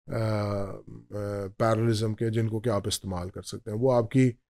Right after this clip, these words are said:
जो भी प्रोग्रामिंग लैंग्वेज है, उस प्रोग्रामिंग लैंग्वेज के साथ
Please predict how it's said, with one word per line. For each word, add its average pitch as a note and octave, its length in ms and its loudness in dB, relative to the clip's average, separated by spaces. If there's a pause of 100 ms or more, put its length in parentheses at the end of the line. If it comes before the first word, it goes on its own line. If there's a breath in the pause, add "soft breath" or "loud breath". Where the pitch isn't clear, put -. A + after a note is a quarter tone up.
(220)
जो B2 160 6
भी C3 120 8
प्रोग्रामिंग B2 500 4
लैंग्वेज C3+ 400 6
है, C3 160 6
उस B2 260 2
प्रोग्रामिंग A#2 640 0
लैंग्वेज A2 540 2
के - 80 2
साथ A2+ 260 2